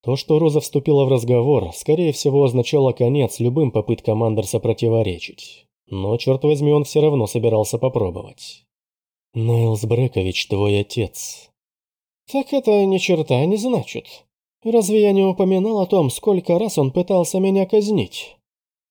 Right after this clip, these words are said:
Роза терпеливо улыбнулась. Другие сочли бы улыбку изящной, но Андерс с первого взгляда распознавал снисходительность, частично от того, что сам так любил её использовать.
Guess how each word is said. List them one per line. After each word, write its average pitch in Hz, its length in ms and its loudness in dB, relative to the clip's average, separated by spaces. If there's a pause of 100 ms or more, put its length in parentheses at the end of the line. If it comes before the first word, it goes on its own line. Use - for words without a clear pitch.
(180)
Роза 110 380 0
терпеливо 139 560 2
улыбнулась. 113 1040 -2 (340)
Другие 160 460 0
сочли 170 320 -4
бы 147 100 0
улыбку 143 460 2
изящной, 110 640 0
но 98 220 -2
Андерс 107 420 0
с - 80 -12
первого 135 400 0
взгляда 120 380 0
распознавал 120 640 0
снисходительность, - 1200 -6 (200)
частично 190 540 -4
от 123 100 -6
того, 139 240 2
что 127 180 -4
сам 147 320 -2
так 113 180 -4
любил 110 340 0
её 107 200 0
использовать. - 920 -8